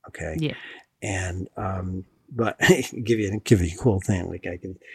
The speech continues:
Speaker 1: I have the back porch door here open. There's a bird out there screeching a certain way. If he's got a certain pattern, I can identify the kind of radar he represents.
Speaker 2: <laughs> Oh, wow. <laughs>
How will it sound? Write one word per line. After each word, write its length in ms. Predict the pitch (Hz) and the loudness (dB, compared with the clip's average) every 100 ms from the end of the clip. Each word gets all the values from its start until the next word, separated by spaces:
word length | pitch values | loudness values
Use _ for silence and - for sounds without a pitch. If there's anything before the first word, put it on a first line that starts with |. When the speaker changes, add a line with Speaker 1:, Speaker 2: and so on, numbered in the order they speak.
| - - - - | -20 -20 -12 2
Speaker 1:
I 100 | 113 | 6
have 200 | 110 101 | 8 6
the 80 | |
back 240 | 98 107 - | 6 4 6
porch 380 | 120 107 - - | 6 6 4 4
door 240 | 104 104 | 6 6
here 280 | 107 107 - | 8 8 6
open. 340 | 107 101 101 95 | 2 2 2 2
There's 160 | 92 | 0
a 60 | 87 | -2
bird 280 | 92 104 104 | 0 2 2
out 140 | 104 | 4
there 160 | 113 104 | 6 6
screeching 540 | - 107 107 120 110 | 4 2 4 4 4
a 40 | |
certain 320 | 98 110 - 104 | 6 4 4 4
way. 220 | 101 110 | 4 2
If 120 | 92 | 0
he's 140 | - | -4
got 200 | - 92 | 0 2
a 20 | 95 | 4
certain 320 | 110 95 - | 4 4 2
pattern, 400 | 107 95 104 95 | 0 2 4 2
I 80 | 101 | 2
can 240 | 104 104 | 2 2
identify 560 | 98 101 95 95 104 95 | 2 2 2 2 0 0
the 100 | 101 | 0
kind 220 | 104 95 | 0 2
of 80 | 90 | 2
radar 400 | 107 90 85 85 | 2 2 0 -2
he 220 | - 85 | -2 -2
represents. 760 | 85 - - 87 76 - - - _ - - _ _ _ | -2 -4 -4 -4 -4 -4 -8 -10 _ -14 -14 _ _ _
Speaker 2:
<laughs> 80 | 330 320 - - - | 4 4 4 0 4
Oh, 280 | 214 208 202 | 6 6 6
wow. 760 | 190 180 156 143 147 - - | 8 6 6 2 -2 -4 -6
<laughs> 60 | - | -6